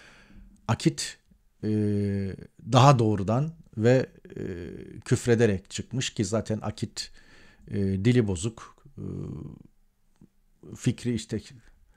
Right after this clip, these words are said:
bir fikri var mı sağa sola küfreden, çatan,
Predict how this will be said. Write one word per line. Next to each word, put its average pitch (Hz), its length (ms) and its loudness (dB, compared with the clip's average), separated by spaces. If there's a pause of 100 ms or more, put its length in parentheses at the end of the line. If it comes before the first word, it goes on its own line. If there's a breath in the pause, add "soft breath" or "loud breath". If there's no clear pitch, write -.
(640)
bir 127 100 4
fikri 113 340 2
var 107 160 6
mı 127 300 2 (560)
sağa 120 280 2
sola 104 280 -2
küfreden, 98 500 -4
çatan, 104 500 -4